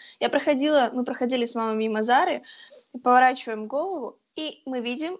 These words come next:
эту блузку, и она шикарная. Но, э, чтобы её померить, нам пришлось отстоять двадцать минут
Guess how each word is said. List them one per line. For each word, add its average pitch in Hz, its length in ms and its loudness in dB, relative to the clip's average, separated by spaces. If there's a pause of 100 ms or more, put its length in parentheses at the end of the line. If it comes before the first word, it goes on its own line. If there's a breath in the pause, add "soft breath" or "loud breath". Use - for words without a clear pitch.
эту 220 240 -4
блузку, 196 600 -8
и 214 100 -2
она 208 180 0
шикарная. 190 680 -4 (320 loud breath)
Но, 233 400 4 (500)
э, 220 180 -4 (500)
чтобы 269 320 0
её 262 100 2
померить, 254 640 -4
нам 214 220 -2
пришлось 233 420 -2
отстоять 214 460 -2
двадцать 196 500 0
минут 208 320 -6